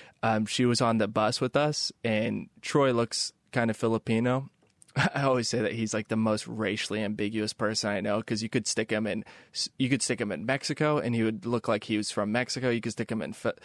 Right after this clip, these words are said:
the Philippines, and he'd be like, "Yeah, he's Filipino." You could stick him, like, almost anywhere on the planet, and he'd, like,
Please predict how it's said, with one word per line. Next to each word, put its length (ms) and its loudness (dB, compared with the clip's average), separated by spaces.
the 80 -4
Philippines, 560 2
and 100 2
he'd 80 2
be 60 -2
like, 160 0
"Yeah, 120 2
he's 180 -6
Filipino." 500 0
You 120 0
could 140 -4
stick 220 -2
him, 140 -2
like, 200 0
almost 440 2
anywhere 360 2
on 80 -4
the 80 -2
planet, 420 0
and 100 -6
he'd, 240 -6
like, 280 -4